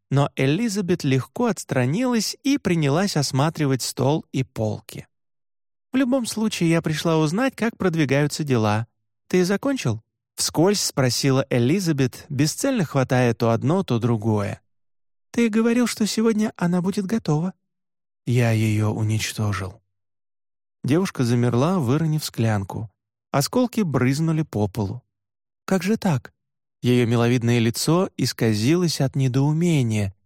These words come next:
за которым угадывалось смутное раздражение. Пряча взгляд, мужчина начал лихорадочно сворачивать раскиданные повсюду чертежи. Запихивая их в и без того переполненный шкаф,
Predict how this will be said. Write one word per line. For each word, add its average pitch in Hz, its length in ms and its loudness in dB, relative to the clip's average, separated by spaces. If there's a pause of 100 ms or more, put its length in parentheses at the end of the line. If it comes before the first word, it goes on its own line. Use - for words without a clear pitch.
(140)
за 135 180 0
которым 175 420 0
угадывалось 170 760 0
смутное 139 680 0
раздражение. 113 920 -2 (920)
Пряча 131 340 2
взгляд, 123 560 0 (300)
мужчина 196 560 2
начал 170 340 2
лихорадочно 147 800 0
сворачивать 147 760 0
раскиданные 151 760 0
повсюду 117 480 0
чертежи. 101 680 -4 (460)
Запихивая 170 720 0
их - 480 -2
в 113 340 -4
и 151 120 2
без 135 260 0
того 135 380 2
переполненный 139 960 0
шкаф, - 580 -4